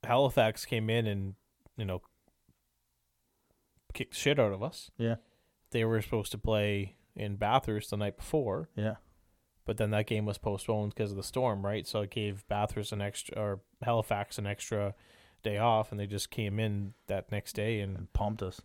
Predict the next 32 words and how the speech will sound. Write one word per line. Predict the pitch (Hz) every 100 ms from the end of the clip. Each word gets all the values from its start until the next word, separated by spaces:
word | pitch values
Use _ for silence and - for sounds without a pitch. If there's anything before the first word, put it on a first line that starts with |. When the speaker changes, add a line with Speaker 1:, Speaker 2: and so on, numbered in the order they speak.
| -
Speaker 1:
pumped | 120 120
us, | 101 131
put | - -
a | 101
shit | - 120
kicking | 120 107 104
on | 104 117
us, | 120
Speaker 2:
Yeah. | 117
Speaker 1:
and, | 95 - - - - -
uh, | 101 98 98 98 98 92 - - -
so | - 123
I |
don't | 107
know, | 131
maybe | 110 104 107 107 98 - - _ -
the, | 98 -
the | -
extra | 110 113 - 107
break. | 110 131 175 - - _ _ -
You | 101
know, | 113
we, | 123 110 -
we | 113
talk | 113 110
about | 113 110 107 - - - - - - - _ -
a |
ca-, | - 110 113
condensed | - 120 117 117
schedule. | - 120 117 135 170 139
This | 110 -
is, | 117 107 110 - -